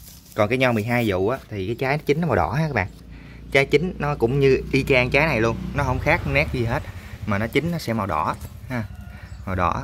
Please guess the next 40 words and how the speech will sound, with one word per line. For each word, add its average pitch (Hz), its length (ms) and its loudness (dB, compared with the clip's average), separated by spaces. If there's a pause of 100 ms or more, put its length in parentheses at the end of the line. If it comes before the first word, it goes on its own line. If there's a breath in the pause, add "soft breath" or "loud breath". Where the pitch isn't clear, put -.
và 95 180 2
ăn 113 300 0
nó 123 120 -2
có 135 160 -2
cái 135 120 -2
vị 98 180 -2
ngọt 101 300 -2
luôn, 113 280 2
nhưng 110 120 -4
mà 101 80 -2
nó 110 180 -2
không 117 160 -2
ngọt 95 180 -2
bằng 98 180 -4
tứ 120 100 -4
quý 135 180 -2
một 147 120 -4
tí 139 160 2 (440 loud breath)
ha. 117 280 0
Và 98 120 -2
trái 120 340 2
thì 127 100 -2
nó 104 100 0
sai 117 320 -2
hơn 110 200 -2
tứ 123 120 -6
quý 135 220 0
ha. 143 140 0 (340)
Thường 95 100 -4
thường 95 260 -2
cây 107 260 0
mười 98 140 -2
hai 107 200 -2
vụ 90 200 -4
trái 120 240 -2
nó 143 60 -4
sẽ 120 160 -6
sai 107 260 -2
hơn 113 160 4
nhiều. 98 200 2